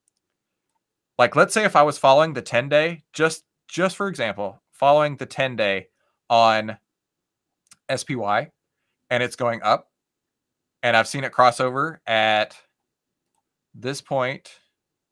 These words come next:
let's call it four forty-three. And if I had followed the ten-day here and gotten out at that point, my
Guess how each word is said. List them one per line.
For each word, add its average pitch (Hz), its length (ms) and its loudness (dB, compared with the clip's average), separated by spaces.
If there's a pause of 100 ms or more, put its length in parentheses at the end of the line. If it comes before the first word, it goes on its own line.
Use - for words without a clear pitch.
(1500)
let's - 100 -16
call 127 180 2
it - 60 -8
four 139 200 -6
forty-three. 135 640 -8 (1900)
And 127 220 0
if 123 120 -2
I 135 80 8
had 127 100 2
followed 135 320 2
the 123 80 -10
ten-day 147 760 -4 (2500)
here 120 580 -6
and 120 140 -10
gotten 127 260 4
out 139 240 2
at 110 240 -6
that 175 240 0
point, 104 380 -10 (2250)
my 117 520 4